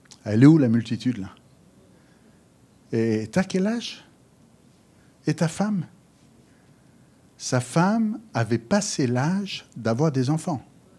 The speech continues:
C'est ce que dit le texte, hein, si on regarde bien en hébreu. Elle était ménopausée.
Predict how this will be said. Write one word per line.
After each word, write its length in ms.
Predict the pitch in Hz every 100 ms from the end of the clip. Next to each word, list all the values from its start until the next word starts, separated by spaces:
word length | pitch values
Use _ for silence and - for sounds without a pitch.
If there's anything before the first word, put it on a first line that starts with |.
| - _ - -
C'est 60 | 98
ce 80 |
que 100 | -
dit 160 | 104 135
le 140 | 151
texte, 400 | 147 117 - -
hein, 160 | 120 147
si 180 | - -
on 200 | 110 98 90
regarde 240 | 107 101
bien 180 | 98 120
en 140 | 117 110
hébreu. 400 | 101 120 170 - - _ _ _ _ -
Elle 160 | 113 123
était 220 | 123 190
ménopausée. 600 | 160 160 156 147 101